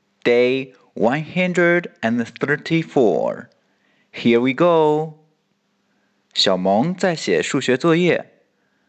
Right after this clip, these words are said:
但是却老是出错。看看他对妈妈说了些什么。I made a mistake again. That's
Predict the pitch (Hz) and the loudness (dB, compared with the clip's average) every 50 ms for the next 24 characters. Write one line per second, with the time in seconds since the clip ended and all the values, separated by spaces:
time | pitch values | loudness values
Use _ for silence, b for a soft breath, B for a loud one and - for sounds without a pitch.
0 | _ _ _ _ _ _ - 190 180 165 - - 175 156 - - - - 175 156 | _ _ _ _ _ _ -4 -4 -4 -2 -2 0 0 0 0 -2 -4 -4 -2 -2
1 | 139 - - - - - - 180 175 - 151 143 139 - - 123 98 - - _ | -2 -2 -4 -8 -12 -8 -8 -8 -6 -4 -6 -6 -4 -2 0 0 0 0 -2 _
2 | _ _ _ _ _ _ _ _ _ _ _ _ - - 147 135 131 127 143 135 | _ _ _ _ _ _ _ _ _ _ _ _ -4 -2 -2 0 -2 -2 -2 -2
3 | 139 139 139 160 180 202 185 143 101 87 - - - - 123 107 101 98 110 101 | -2 -2 -2 0 0 0 0 -2 -2 -4 -8 -10 -4 -2 0 0 0 -2 -2 -4
4 | 95 - 92 82 - 73 - - - _ _ _ _ _ _ _ _ _ _ _ | -4 -4 -4 -4 -2 -4 -4 -6 -10 _ _ _ _ _ _ _ _ _ _ _
5 | _ _ _ _ _ _ _ _ _ _ _ _ _ _ _ _ _ _ _ _ | _ _ _ _ _ _ _ _ _ _ _ _ _ _ _ _ _ _ _ _
6 | _ - - _ - 120 123 127 131 131 135 143 170 185 175 185 170 165 160 180 | _ -20 -12 _ -4 -4 -2 -2 -4 -2 -2 -2 -2 0 0 -2 -2 0 -2 -2
7 | 190 - - - 131 117 113 117 107 123 - 160 175 180 160 104 78 71 - - | -2 -2 -2 0 0 0 0 0 -4 -4 -2 -2 -2 -2 -2 -4 -6 -8 -12 -16
8 | _ _ _ _ _ _ _ _ _ _ _ _ _ _ _ _ _ _ _ _ | _ _ _ _ _ _ _ _ _ _ _ _ _ _ _ _ _ _ _ _
9 | _ _ _ - 139 135 160 170 175 170 - | _ _ _ -8 -4 -2 -2 -2 -2 -6 -12